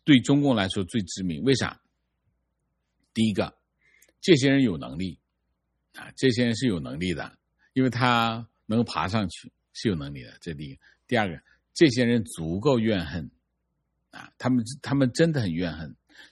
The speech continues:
就李自成就是这样的嘛，李自成是掉下来的，掉下来他的，他看见，看到过那个风景，掉下来就看不见了呀。他说他是足够怨恨，这是第二个。第三个，他有足够的动机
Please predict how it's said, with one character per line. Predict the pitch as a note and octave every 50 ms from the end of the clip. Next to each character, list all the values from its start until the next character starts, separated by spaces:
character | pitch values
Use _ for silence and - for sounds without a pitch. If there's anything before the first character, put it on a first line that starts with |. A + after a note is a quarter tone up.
| _ _
就 | - - D#3
李 | C3 A2+ A2+ G#2+
自 | G2 - D3+ C#3+
成 | A#2 A2+ A#2 B2
就 | A#2+ A#2
是 | G2+ F#2 -
这 | - A2
样 | F#2 E2
的 | D2 C2
嘛， | B1 - - - _ _
李 | - A#2+ A#2+
自 | A3+ - F#3
成 | C#3+ C3 C#3+ C#3+
是 | B2+ C#3
掉 | C#3 - E3+ C#3+ B2
下 | G#2 F2
来 | D2 C2+ C2
的， | B1+ - - _ _ _ _ _ _ _ _ _ _ _ _ _ _ _ _ _ _ _ _ _
掉 | _ F3+ F#3 F3
下 | D#3
来 | D#3
他 | C#3+ D3+ D3 D3+
的， | C#3+ C#3+ C3+
他 | A#2+ D3 D#3+ D#3+
看 | D3 - - G#3+ A3 F3+ D3+
见， | C#3 C3 A#2 A2 G#2 F2 -
看 | - - - - D#4 C#4
到 | A3 D#3+ C3+
过 | B2+ B2 A#2+
那 | A2 A2
个 | G#2 G2
风 | - G#2+ G#2 G2+ F#2+
景， | - B2 C3 - _ _ _ _ _ _ _ _ _ _ _ -
掉 | - C#4+ A3
下 | F#3 F3 D#3
来 | C#3+
就 | C3
看 | A#2+ - D3 C#3
不 | B2+ A#2
见 | A#2+ B2+ A#2+ G2+
了 | F2
呀。 | D2+ C2 - - _ _ _ _ _ _ _ _ _
他 | _ - B2+
说 | B2+ C3+ C#3
他 | C3 C#3 C3+
是 | A#2+ A#2+ A2
足 | - - F#2+ G2
够 | G#2+ C3 B2
怨 | A#2+ A#2 G2+ F2 E2
恨， | F2+ E2+ D2+
这 | E2 F2+
是 | E2
第 | E2+ F#2
二 | F#2 E2+ D2+
个。 | C2 - _ _ _ _ _ _ _ _
第 | - C3
三 | A2 - A#2+ A2 A2
个， | G2+ F#2+ - - _ _ _ _ _ _ _ _ _ _ _ _ _ _ _ _
他 | - - F#3+
有 | F#3+ D3 A2
足 | - - - E2 E2 F#2+
够 | - F3+ E3
的 | C3+ A2
动 | F#2+ - B2+ G#2+ F#2
机 | D#2 - - E2 E2 D#2+ F#2